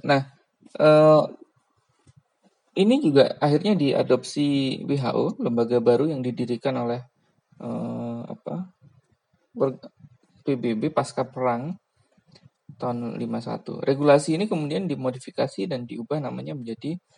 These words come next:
International Health Regulation tahun enam puluh sembilan. Pilihan menggunakan regulasi, sebenarnya bukan traktat tadi, saya sudah jelaskan di awal,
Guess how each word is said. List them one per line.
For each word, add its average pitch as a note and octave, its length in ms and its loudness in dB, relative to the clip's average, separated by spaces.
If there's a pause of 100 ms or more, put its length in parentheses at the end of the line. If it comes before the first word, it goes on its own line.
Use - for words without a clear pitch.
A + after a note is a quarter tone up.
(380)
International B2 560 -4
Health C3 320 -6
Regulation A2 720 -8 (480)
tahun B2 320 -6
enam A2 160 -6
puluh A2 160 -6
sembilan. G#2 560 -6 (1400)
Pilihan D3 400 4
menggunakan C#3 480 0
regulasi, C3 800 0
sebenarnya A2+ 560 -4
bukan A2+ 480 -8
traktat - 480 -4
tadi, D3 320 -8
saya B2 160 -10
sudah A#2+ 240 -10
jelaskan A2+ 400 -8
di A2+ 80 -8
awal, C#3 400 -4